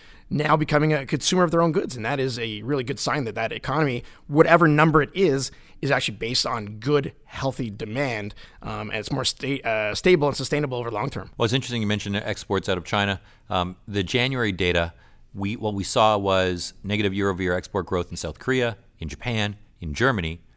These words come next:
Speaker 2: but positive in China. And so one of the things that I think we might be seeing, and this might be reflected in copper prices as well,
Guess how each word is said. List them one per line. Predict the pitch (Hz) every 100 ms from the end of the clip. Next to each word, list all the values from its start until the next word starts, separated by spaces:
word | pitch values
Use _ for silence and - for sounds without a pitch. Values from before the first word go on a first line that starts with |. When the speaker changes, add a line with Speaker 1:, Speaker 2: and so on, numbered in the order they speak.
| _ _ _ _ _ _
Speaker 2:
but | - 92 -
positive | - 143 135 117
in | 101
China. | 123 113 78 - _ _ _ -
And | 95
so | 107 95
one | 95 120
of |
the | 104
things | - 107 98
that | 98 90 - _ _ _ -
I | 92
think | 87 156 160
we | 139
might | 123 123 -
be | 107
seeing, | - 196 147 76 82 - - -
and | - 92
this | 92
might | 127 120
be | 110
reflected | 98 113 104 92
in | 90
copper | 165 -
prices | - 85 - 78
as | 76 -
well, | 80 80